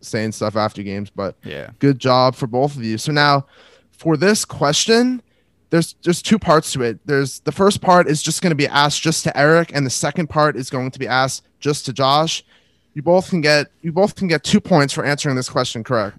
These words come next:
Speaker 2: Okay.
Speaker 1: Okay?
Speaker 2: Okay.
Speaker 1: So, Josh, this one's for you. Eric,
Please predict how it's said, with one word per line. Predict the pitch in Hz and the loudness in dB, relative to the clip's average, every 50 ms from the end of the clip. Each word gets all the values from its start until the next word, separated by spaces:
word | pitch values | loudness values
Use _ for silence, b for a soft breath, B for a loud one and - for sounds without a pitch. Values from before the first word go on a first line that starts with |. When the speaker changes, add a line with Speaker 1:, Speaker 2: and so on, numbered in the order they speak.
| - 127 | -8 -6
Speaker 2:
Okay. | 120 113 - 110 127 113 123 110 - | -6 -6 -6 -6 -8 -8 -8 -8 -8
Speaker 1:
Okay? | 117 139 147 165 208 226 - _ _ _ | -4 0 0 0 0 -2 -6 _ _ _
Speaker 2:
Okay. | 120 113 113 101 _ _ _ _ | -20 -20 -20 -20 _ _ _ _
Speaker 1:
So, | - - 220 202 185 151 120 107 104 - _ _ _ _ _ _ _ _ - | -2 4 6 6 6 6 4 2 -2 -8 _ _ _ _ _ _ _ _ -2
Josh, | - 180 170 156 143 - - | 2 2 4 4 4 2 0
this | - 170 - | -4 -2 -2
one's | - 175 160 165 | 0 0 0 0
for | - - 160 147 | 0 0 2 2
you. | 143 127 117 101 95 101 _ _ _ _ _ _ _ _ _ _ _ _ _ b b b b b b b b b _ - | 2 2 0 -2 -6 -10 _ _ _ _ _ _ _ _ _ _ _ _ _ b b b b b b b b b _ -4
Eric, | - 156 180 214 233 247 254 247 - - - - | 2 4 6 6 6 6 4 2 -4 -14 -18 -20